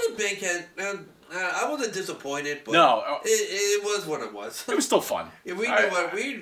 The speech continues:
Speaker 1: we knew what we were gonna get.
Speaker 2: Yeah.
Speaker 1: By the way, no one takes a sling, a slingshot bump like, like Shawn Michaels.
Speaker 2: Uh, yeah, no, he does, he does, he does a pretty good job of it.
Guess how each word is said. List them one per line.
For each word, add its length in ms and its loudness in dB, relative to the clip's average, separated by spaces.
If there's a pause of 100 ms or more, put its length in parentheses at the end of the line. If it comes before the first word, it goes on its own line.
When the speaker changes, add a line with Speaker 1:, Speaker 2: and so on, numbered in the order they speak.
Speaker 1:
we 160 -4
knew 140 -4
what 120 -4
we 120 -4
were 180 -6
gonna 160 -12
get. 220 -10
Speaker 2:
Yeah. 240 -4 (640)
Speaker 1:
By 160 2
the 60 2
way, 120 -2
no 160 2
one 160 2
takes 260 -4
a 40 -8
sling, 400 -4 (160)
a 140 -6
slingshot 720 -4
bump 260 -6
like, 220 -6
like 180 -8
Shawn 280 -8
Michaels. 500 -14 (680)
Speaker 2:
Uh, 560 2
yeah, 380 2
no, 160 2
he 140 -4
does, 240 -2
he 100 -2
does, 340 -2
he 80 -4
does 160 -2
a 40 -12
pretty 180 -6
good 160 -6
job 240 -4
of 100 -8
it. 140 -8